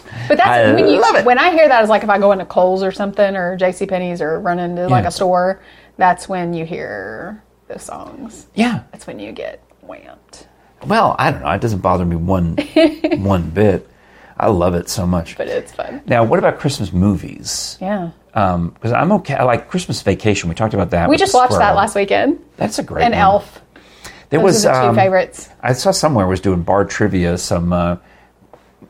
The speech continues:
Speaker 2: Christmas Vacation bar trivia one night, and then next week it was gonna be Home Alone tri-, bar trivia.
Speaker 1: Do you think Home Alone is a good movie?
Speaker 2: No. I mean, it's
Speaker 1: It's
Speaker 2: okay. It's enjoyable. It's a, it's a slapstick,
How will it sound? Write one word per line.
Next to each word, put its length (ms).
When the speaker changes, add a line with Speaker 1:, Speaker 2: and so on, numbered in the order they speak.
Speaker 2:
Christmas 260
Vacation 480
bar 200
trivia 600
one 240
night, 360
and 120
then 160
next 300
week 220
it 40
was 140
gonna 180
be 200
Home 240
Alone 640
tri-, 160
bar 320
trivia. 420
Speaker 1:
Do 60
you 80
think 140
Home 140
Alone 200
is 120
a 40
good 120
movie? 360
Speaker 2:
No. 360
I 40
mean, 120
it's 140
Speaker 1:
It's 80
Speaker 2:
okay. 340
It's 140
enjoyable. 440
It's 120
a, 120
it's 160
a 60
slapstick, 880